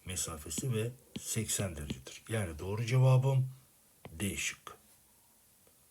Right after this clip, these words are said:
Evet, daha önce T Y T'de çıkmış bir soruyla karşınızdayım bu sefer. Bir düzgün beşgen var. Düzgün beşgende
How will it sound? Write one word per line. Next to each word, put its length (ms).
Evet, 260
daha 200
önce 200
T 120
Y 160
T'de 280
çıkmış 440
bir 120
soruyla 460
karşınızdayım 760
bu 40
sefer. 420
Bir 280
düzgün 520
beşgen 540
var. 240
Düzgün 380
beşgende 720